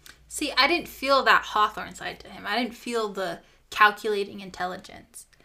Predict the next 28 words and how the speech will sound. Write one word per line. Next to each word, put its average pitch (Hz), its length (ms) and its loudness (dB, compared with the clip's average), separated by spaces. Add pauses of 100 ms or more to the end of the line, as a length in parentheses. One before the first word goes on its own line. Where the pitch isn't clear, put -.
(320)
or 220 80 -4
anything. 196 400 -8
I 233 100 4
just, - 280 -4 (800)
I 247 100 4
wish 285 300 2
I 285 80 4
had 254 120 2
felt - 420 6 (120)
the 214 160 0
weight 202 400 4
of 202 140 -6
his 190 480 -2 (180)
relationship 196 720 -2 (240)
with 202 280 -6 (540)
any 220 360 -4
of 175 140 -4
the 170 80 -6
members, 170 500 -8
really. 170 440 -10 (1080)
Like, 214 340 -6
'cause 262 180 -2 (140)
he's 285 300 -2
seemed, 311 480 0
he's 269 280 -4
seemed 277 360 -4
to 247 460 -8 (220)
have 214 480 4